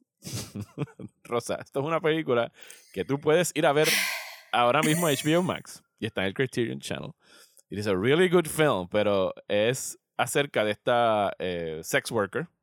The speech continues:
en Bruselas en mil novecientos setenta y tres. Y la película lo único que hace es seguirla a ella por tres horas en sus quehaceres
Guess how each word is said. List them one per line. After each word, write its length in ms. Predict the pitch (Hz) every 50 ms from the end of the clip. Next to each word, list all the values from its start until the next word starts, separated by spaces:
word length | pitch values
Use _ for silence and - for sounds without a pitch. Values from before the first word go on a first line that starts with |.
| _ -
en 400 | - 92 95 95 117 123 139 -
Bruselas 600 | - 101 127 156 - - 73 69 - - - - _
en 160 | - - 82
mil 120 | 78 76 76
novecientos 320 | 76 80 87 95 95 107
setenta 200 | 113 120 127 165
y 40 | 190
tres. 160 | 165 160 165 _ _ _ - - _ _ _ _
Y 140 | - 110 127
la 240 | 120 120 123 117 110
película 400 | 113 117 107 107 107 107 131 139
lo 80 | 147 151
único 160 | 156 156 151
que 60 | 160
hace 140 | 165 160 175 165
es 60 | -
seguirla 500 | - 147 123 113 113 110 107 117 139 143
a 80 | 143
ella 180 | 147 151 160 147
por 200 | - 127 110 107
tres 240 | - 107 117 120 - 143
horas 380 | 143 143 135 131 123 - - -
en 160 | 107 107 95
sus 460 | - - 104 98 - - - - - _ _
quehaceres 880 | - 104 101 92 - - 107 104 104 117 120 117 - - - - -